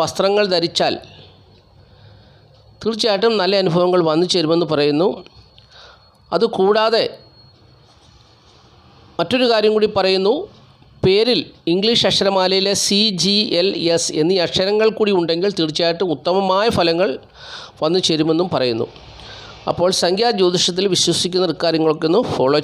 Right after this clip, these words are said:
ചെയ്യുക. ആദ്യമായിട്ട് ഈ ചാനൽ കാണുന്ന പ്രിയപ്പെട്ടവർ ഈ ചാനൽ ഒന്ന് സബ്സ്ക്രൈബ് ചെയ്യുക, ലൈക്ക് ചെയ്യുക, ഷെയർ ചെയ്യുക, കമന്റ് ചെയ്യുക. തുടർച്ചയായിട്ട് എല്ലാ ദിവസവും കാണുവാൻ ശ്രമിക്കുക. അതെനിക്കൊരു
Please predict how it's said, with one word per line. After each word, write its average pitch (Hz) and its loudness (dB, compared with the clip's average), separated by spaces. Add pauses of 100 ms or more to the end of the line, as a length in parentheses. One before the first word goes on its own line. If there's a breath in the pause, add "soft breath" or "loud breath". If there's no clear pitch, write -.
ചെയ്യുക. 135 0 (1300 loud breath)
ആദ്യമായിട്ട് 226 0
ഈ 214 -2
ചാനൽ 196 2 (100)
കാണുന്ന 196 0
പ്രിയപ്പെട്ടവർ 175 0
ഈ 170 0
ചാനൽ 165 0
ഒന്ന് 160 0
സബ്സ്ക്രൈബ് 170 -2
ചെയ്യുക, 160 2 (200)
ലൈക്ക് 147 -2
ചെയ്യുക, 170 -2
ഷെയർ 151 0
ചെയ്യുക, 170 0
കമന്റ് 147 0
ചെയ്യുക. 160 0
തുടർച്ചയായിട്ട് 143 -2
എല്ലാ 151 0
ദിവസവും 151 0 (300)
കാണുവാൻ 196 0 (100)
ശ്രമിക്കുക. 147 -2 (120)
അതെനിക്കൊരു 165 -2